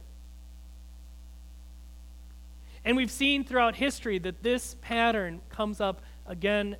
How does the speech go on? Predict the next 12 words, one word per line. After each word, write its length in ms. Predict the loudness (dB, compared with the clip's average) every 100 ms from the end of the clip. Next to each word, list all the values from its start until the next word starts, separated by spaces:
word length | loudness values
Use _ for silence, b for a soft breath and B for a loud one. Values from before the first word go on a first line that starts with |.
| -6
and 100 | -4
again. 440 | 0 0 0 -8 -14 B B B
Again, 320 | 6 8 8
we're 120 | 6
very 420 | 4 10 10 10 6
thankful 440 | 2 2 0 0
that 160 | 2 2
it 100 | 0
has 140 | -2
not 220 | 0 0
happened 380 | 2 -2 -2 -8
here. 220 | -6 -8